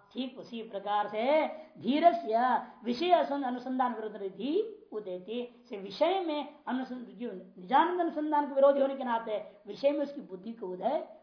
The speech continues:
उसी प्रकार का, जिस प्रकार से श्रृंगार में उदय होता है। माने श्रृंगार में वास्तव में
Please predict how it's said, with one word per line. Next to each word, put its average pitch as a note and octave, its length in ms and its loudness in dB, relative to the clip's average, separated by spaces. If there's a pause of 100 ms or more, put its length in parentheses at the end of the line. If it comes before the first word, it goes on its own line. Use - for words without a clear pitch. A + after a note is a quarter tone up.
उसी E4 260 -2
प्रकार C#4 380 2
का, C4+ 120 2
जिस B3+ 200 -6
प्रकार C#4+ 380 4
से F4+ 360 -2
श्रृंगार A#3+ 420 0
में G#3+ 100 -6
उदय F#3 140 -8
होता - 280 -18
है। - 80 -20 (640)
माने G3+ 80 -12
श्रृंगार B3+ 400 4
में D4+ 100 0
वास्तव D4 280 4
में - 240 -4